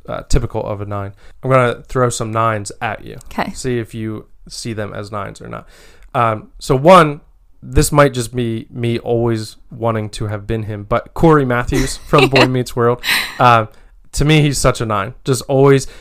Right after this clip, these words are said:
Speaker 1: between Sean and Topanga and his parents and his teachers, just always wanting everyone to love him
Speaker 2: Mm-hmm.
Speaker 1: and, and be happy with him and not
Speaker 2: Mm-hmm.
Speaker 1: upsetting any of that.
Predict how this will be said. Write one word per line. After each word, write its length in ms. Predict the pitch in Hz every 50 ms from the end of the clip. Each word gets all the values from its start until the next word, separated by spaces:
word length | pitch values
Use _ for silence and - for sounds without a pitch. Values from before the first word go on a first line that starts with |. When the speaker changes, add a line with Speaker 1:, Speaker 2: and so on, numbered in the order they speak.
| - - - - -
Speaker 1:
between 600 | 135 120 - - 139 135 135 131 127 127 127 - _ _ _ - -
Sean 640 | - - - - 139 143 143 139 139 139 139 135 135 -
and 180 | - 117 107 104
Topanga 680 | - 147 - - 143 143 143 143 135 135 135 127 127 - -
and 260 | 113 107 104 101 98
his 160 | - 104 101
parents 360 | - - - 143 139 139 135 -
and 80 | 120
his 120 | 113 110 -
teachers, 360 | - 135 127 - 127 120 - - - - - - - -
just 160 | 135 120 - - - -
always 280 | 156 160 175 190 165
wanting 240 | 151 160 151 147 139 -
everyone 360 | 131 123 127 123 120 120 117
to 140 | - - 117
love 300 | 107 104 113 113 110 -
him 240 | - 117 110 110 -
Speaker 2:
Mm-hmm. 200 | - 233 190 185
Speaker 1:
and, 260 | - 92 92 90 - - - - -
and 160 | - 107 101 101
be 340 | 110 104 104 104 104 107 - - - _ _ -
happy 520 | - - 117 107 - - 107 104 101 104 - - -
with 180 | - - 104 -
him 180 | - 107 101 104
and 120 | 110 - 185
not 180 | 180 180 185
Speaker 2:
Mm-hmm. 80 | 175 175 - - - - - -
Speaker 1:
upsetting 560 | 117 - - - - 123 107 104 107 101 - -
any 180 | - 107 101
of 100 | 98 95
that. 220 | 104 101 101 -